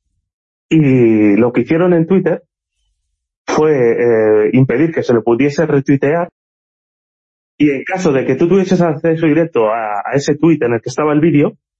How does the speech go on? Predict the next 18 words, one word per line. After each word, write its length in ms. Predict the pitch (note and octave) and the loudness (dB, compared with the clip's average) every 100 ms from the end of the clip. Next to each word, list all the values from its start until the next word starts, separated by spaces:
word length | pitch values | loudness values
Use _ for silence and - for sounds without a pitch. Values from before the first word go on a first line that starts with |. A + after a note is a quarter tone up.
| _ _ _ _ _ _ _ _ _ _ - | _ _ _ _ _ _ _ _ _ _ -4
te 160 | E3 | -2
ponía 640 | D#3+ D3+ F#3+ F#3 F#3+ A3 G#3+ | 0 2 2 2 0 -4 -4
que 300 | F3+ G#3+ G#3+ _ - | -2 -2 -4 _ 0
no 220 | D3+ E3 | 2 2
era, 460 | F#3 F3 D#3+ D3 C#3+ | 0 -2 -2 -2 -2
que 60 | |
era 100 | D#3+ | 0
información 560 | F3 F3 D3+ C#3+ D#3+ D3 | 0 0 0 0 0 0
falsa 340 | D#3 D#3 D#3 | -2 -2 -2
la 100 | A2+ | -2
que 60 | A2+ | -2
había 180 | A#2 B2 | 0 0
en 80 | A#2+ | 0
ese 180 | A#2 | -2
tuit. 300 | A2 A2+ - - _ _ _ _ _ _ _ _ _ _ _ _ _ _ _ _ _ - | 0 0 0 -6 _ _ _ _ _ _ _ _ _ _ _ _ _ _ _ _ _ -2
Y 120 | B2+ | 0
era, 400 | A#2+ G#2 G2 - - | 0 -2 -6 -12 -4
mm, 480 | A2+ G#2+ G#2 - | 0 2 2 0